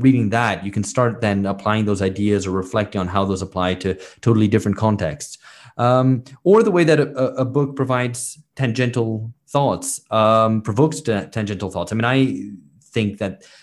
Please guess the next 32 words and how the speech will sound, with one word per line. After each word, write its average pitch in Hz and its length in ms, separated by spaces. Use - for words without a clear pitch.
when 131 180
I 123 140
know 147 180
a 135 40
book's 135 260
really 120 140
good 123 220
is 104 200
when 113 120
I 107 40
spend 104 320
probably 107 180
about 98 220
half 117 240
of - 60
the - 60
time 98 300
not 113 220
reading 98 260
it, 80 180
which 101 140
is 101 80
to 101 80
say, 101 220
while 107 240
I'm 101 120
reading 101 260
it, 92 200
I 101 120
stop 104 380
and 98 160
I 92 300